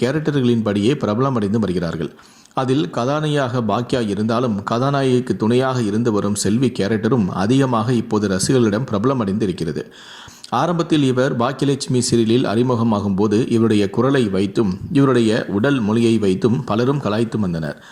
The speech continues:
ஆனால் இப்போது அதிகமானோர் இவருடைய கேரக்டரை பாராட்டி வருகிறார்கள். தன்னுடைய நடிப்பால் பலரையும் கவர்ந்திருக்கிறார். இவர்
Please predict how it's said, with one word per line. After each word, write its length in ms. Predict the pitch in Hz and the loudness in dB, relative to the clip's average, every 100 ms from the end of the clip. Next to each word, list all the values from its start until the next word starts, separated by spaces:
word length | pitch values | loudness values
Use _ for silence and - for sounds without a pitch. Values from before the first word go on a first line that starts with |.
| - - - | -20 -20 -6
ஆனால் 300 | 127 147 143 | -2 0 0
இப்போது 460 | 120 - 156 127 - | -2 0 2 2 0
அதிகமானோர் 720 | 95 147 151 139 127 123 131 | 0 0 2 0 0 0 0
இவருடைய 460 | 104 131 120 120 | 0 2 2 2
கேரக்டரை 600 | 113 - 143 131 101 113 | 2 -2 -2 -2 -2 -4
பாராட்டி 400 | - 107 123 110 | -2 -2 -2 -2
வருகிறார்கள். 520 | 107 87 80 82 80 - - - - | -4 -2 -4 -4 -6 -8 -6 -6 -4
தன்னுடைய 400 | 131 135 131 117 | -2 2 2 2
நடிப்பால் 520 | 113 143 143 139 151 | 0 0 0 -2 -2
பலரையும் 500 | 110 123 127 127 131 | -2 0 0 0 -2
கவர்ந்திருக்கிறார். 680 | 92 107 95 82 80 76 - - - - - - | -2 0 -2 -2 -4 -6 -8 -20 -20 -20 -12 0
இவர் 260 | 139 143 | 2 2